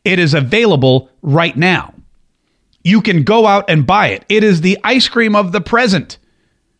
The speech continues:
If it were the ice cream of the future, we would need a DeLorean with a flux capacitor to even th-, dream of tasting it. So Sean Spicer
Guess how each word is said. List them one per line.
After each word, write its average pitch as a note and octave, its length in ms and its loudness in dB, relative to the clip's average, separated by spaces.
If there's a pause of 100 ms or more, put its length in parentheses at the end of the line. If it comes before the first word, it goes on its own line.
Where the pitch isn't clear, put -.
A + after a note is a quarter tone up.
(300)
If A3 140 -2
it A#3+ 80 2
were A#3 140 0
the A3+ 120 0
ice A#3+ 140 0
cream A#3 160 -2
of A3 100 0
the G3 100 -2
future, A#3 520 0 (520)
we A3+ 140 2
would B3 140 2
need A#3+ 340 0 (280)
a G#3+ 100 0
DeLorean A3+ 840 2
with A3 120 2
a G#3+ 60 -2
flux A#3 280 -2
capacitor A3 640 0
to G3+ 100 -2
even G#3+ 460 2
th-, F#3 480 0
dream A3 340 2
of D#3 120 0
tasting A3 360 -2
it. - 180 -20 (380)
So F#3 220 -2
Sean A#3 300 0
Spicer F#3+ 520 -2